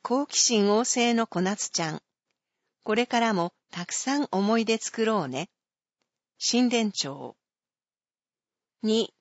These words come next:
北沢かなめちゃん、六ヶ月。生まれるとき、ほっぺたが引っかかったほど、ほっぺがプニプニな女の子です。新名町。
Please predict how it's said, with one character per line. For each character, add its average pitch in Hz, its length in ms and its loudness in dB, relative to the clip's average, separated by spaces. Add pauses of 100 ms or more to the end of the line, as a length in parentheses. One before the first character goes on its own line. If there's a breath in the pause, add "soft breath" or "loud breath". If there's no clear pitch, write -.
(520)
北 294 300 -2
沢 285 300 0
か 202 160 -2
な 226 160 2
め 233 140 2
ち - 160 0
ゃ 175 80 -2
ん、 160 140 -10 (540)
六 185 240 -2
ヶ 226 160 -2
月。 143 400 -6 (1000)
生 220 120 2
ま 269 160 2
れ 277 120 2
る 277 120 -2
と 262 160 0
き、 160 280 -6 (160)
ほ 226 140 -2
っ 220 120 -8
ぺ 311 120 -2
た 240 160 0
が 190 180 2
引 175 200 -10
っ - 100 -12
か 269 140 -2
か 294 120 -2
っ 277 40 -8
た 180 200 -4
ほ 170 140 -8
ど、 165 220 -6 (340)
ほ 269 120 -2
っ 269 60 -6 (120)
ぺ 185 120 0
が 160 160 -2
プ - 160 -4
ニ 262 160 2
プ 294 120 0
ニ 277 140 2
な 254 200 0
女 196 360 0
の 165 120 -2
子 131 140 -12
で 131 160 -6
す。 - 220 -12 (760)
新 262 320 2
名 262 220 0
町。 143 440 -8